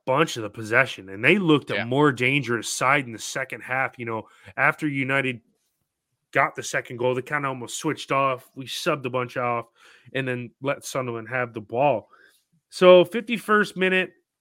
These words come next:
Speaker 1: McAtee has a left-footed shot outside the box and misses right.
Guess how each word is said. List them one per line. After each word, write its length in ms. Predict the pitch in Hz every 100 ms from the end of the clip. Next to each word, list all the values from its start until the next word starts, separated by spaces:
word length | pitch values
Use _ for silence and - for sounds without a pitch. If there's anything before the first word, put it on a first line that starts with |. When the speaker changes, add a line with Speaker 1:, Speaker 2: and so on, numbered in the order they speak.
| _ _
Speaker 1:
McAtee 640 | 139 160 180 180 - 190 170
has 240 | 175 160
a 80 | 160
left-footed 540 | 151 160 160 165 147
shot 340 | - 165 151 - -
outside 380 | 139 - 120
the 60 | 117
box 420 | 107 135 131 -
and 160 | 120 117
misses 340 | 110 - 104 110 127
right. 520 | 175 196 196 196